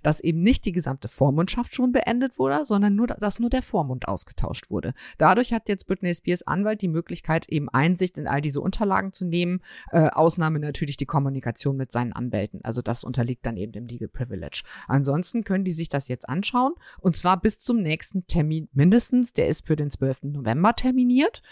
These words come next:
Und dann wird ihr Anwalt wohl einen Antrag auf eine komplette Beendigung der Vormundschaft vorlegen. Da muss man dann irgendwie schauen, ob das funktionieren wird. Denn, wie gesagt, der unter Vormundschaft Stehende trägt die Beweislast dafür,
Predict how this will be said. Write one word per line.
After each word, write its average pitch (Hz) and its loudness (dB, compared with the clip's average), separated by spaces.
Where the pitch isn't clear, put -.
Und 190 4
dann 196 6
wird 208 -2
ihr - 0
Anwalt 160 0
wohl 151 -2
einen 147 -6
Antrag 135 -4
auf - -2
eine 131 -4
komplette 135 -2
Beendigung 123 -6
der 110 -4
Vormundschaft 120 -6
vorlegen. 202 6
Da 151 6
muss 170 4
man 165 0
dann 151 2
irgendwie 147 -4
schauen, 151 0
ob - -8
das 127 -2
funktionieren 151 2
wird. 147 4
Denn, 160 6
wie 156 2
gesagt, 156 2
der 156 4
unter 160 2
Vormundschaft 147 -2
Stehende 135 -2
trägt - 0
die 180 4
Beweislast 143 0
dafür, 139 0